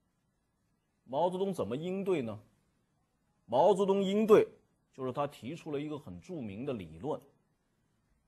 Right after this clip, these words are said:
叫做两类矛盾学说。他是这么来解释，在这样一个社会主义国家里面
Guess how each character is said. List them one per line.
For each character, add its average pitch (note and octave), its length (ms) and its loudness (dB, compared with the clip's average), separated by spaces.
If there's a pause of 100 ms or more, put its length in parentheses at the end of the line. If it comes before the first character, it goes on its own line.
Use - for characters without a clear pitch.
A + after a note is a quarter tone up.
(640)
叫 D3+ 200 -4
做 C3 120 -2
两 F2 380 -8
类 D3 160 -6
矛 F#2+ 320 -10
盾 C3 240 -12
学 G#2+ 240 -16
说。 C#3 240 -20 (3500)
他 F3+ 120 -10
是 F#3 80 -8
这 D4+ 120 -8
么 C4 120 -2
来 A#2+ 140 2
解 E2 400 -10
释， - 240 -12 (540)
在 D#3+ 160 0
这 A#3+ 160 0
样 A3 180 4
一 D3+ 80 -4
个 E3 100 2
社 G#3+ 280 4
会 D3 160 2
主 A2 120 -8
义 A#2+ 80 -4
国 B2 240 -4
家 C3 200 -2
里 A2+ 100 -8
面 G2 260 -14